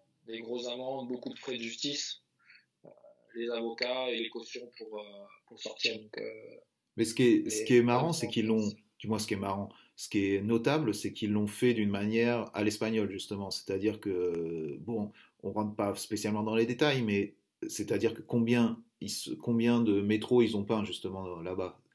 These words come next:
Speaker 1: Euh, pas beaucoup.
Speaker 2: Pas,
Speaker 1: Pas de
Speaker 2: pas tant que
Speaker 1: métro,
Speaker 2: ça ?
Speaker 1: pas de
Speaker 2: Ok.
Speaker 1: métro. Non. Et l'un d'entre eux, ben, ça faisait déjà plusieurs fois qu'il partait aux States.
Speaker 2: Mhm.
Speaker 1: Du coup, euh, il en avait déjà fait quelques-uns auparavant.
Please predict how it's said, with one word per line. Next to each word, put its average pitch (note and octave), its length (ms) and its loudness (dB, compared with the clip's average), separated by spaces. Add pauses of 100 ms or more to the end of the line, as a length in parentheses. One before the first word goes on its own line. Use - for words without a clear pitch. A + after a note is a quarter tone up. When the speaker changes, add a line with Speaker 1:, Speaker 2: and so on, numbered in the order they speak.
(1300)
Speaker 1:
Euh, A#2+ 1200 0 (1000)
pas D3+ 100 -2
beaucoup. F#3 420 -4 (160)
Speaker 2:
Pas, C#3 120 6
Speaker 1:
Pas C3+ 80 -4
de D3+ 40 -4
Speaker 2:
pas D3+ 120 6
tant D#3 120 0
que - 60 0
Speaker 1:
métro, D#3+ 80 4
Speaker 2:
ça ? E3 140 -4
Speaker 1:
pas C#3 80 4
de C3+ 40 2
Speaker 2:
Ok. - 60 -2
Speaker 1:
métro. E3+ 460 0 (160)
Non. C#3+ 400 -6 (200)
Et A#2+ 1120 -4
l'un C3 240 -6
d'entre C3 300 -4
eux, B2+ 60 -2
ben, A#2 100 -2
ça B2 140 -4
faisait A#2 180 -6
déjà A#2 380 -4
plusieurs B2 280 -6
fois B2 100 -8
qu'il - 200 -6
partait - 220 -8
aux A2+ 60 -8
States. - 440 -8 (140)
Speaker 2:
Mhm. A2+ 340 -6 (340)
Speaker 1:
Du B2 220 -12
coup, B2 300 -2
euh, A2+ 480 -2
il A2+ 80 -8
en A2+ 100 -8
avait A#2 200 -10
déjà A#2+ 180 -4
fait A#2+ 100 -8
quelques-uns A#2 400 -2
auparavant. A2+ 540 -8